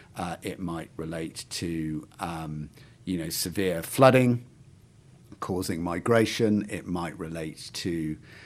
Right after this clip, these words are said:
um, you know, storm and hurricane damage, making parts of the housing market uninsurable, um, which might have knock-on impacts into the finance sector because everything <laughs> always seems to come back to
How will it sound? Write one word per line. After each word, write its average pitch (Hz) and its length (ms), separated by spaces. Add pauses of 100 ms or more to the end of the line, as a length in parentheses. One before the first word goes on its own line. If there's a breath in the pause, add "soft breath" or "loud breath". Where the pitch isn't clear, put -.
(300 loud breath)
um, 82 480 (140)
you 92 140
know, 87 60
storm 110 400
and 95 80
hurricane 113 460
damage, 98 400
making 90 400
parts - 380
of 76 60
the 80 60
housing 95 360
market 85 360
uninsurable, 87 960 (360 loud breath)
um, 82 420
which - 240
might 87 180
have 82 220
knock-on 85 440
impacts 82 500
into 78 540
the 76 180
finance 101 400
sector 95 360
because 82 360
everything 82 320
<laughs> - 40
always 117 240
seems 104 220
to - 60
come 92 160
back 90 160
to 90 200